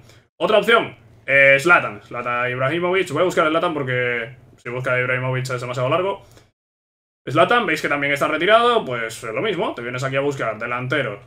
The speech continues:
eh, delantero centro. Te vienes a buscar aquí de Suecia.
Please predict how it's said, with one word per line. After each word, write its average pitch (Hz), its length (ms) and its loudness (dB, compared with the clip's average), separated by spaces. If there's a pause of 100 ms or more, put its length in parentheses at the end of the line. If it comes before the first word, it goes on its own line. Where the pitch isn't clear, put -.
eh, 113 520 -4
delantero 127 460 -2
centro. 104 460 -10 (500)
Te 117 80 -14
vienes 120 220 -4
a 131 40 -2
buscar 131 300 0
aquí 127 160 0
de 104 200 -6
Suecia. 196 600 0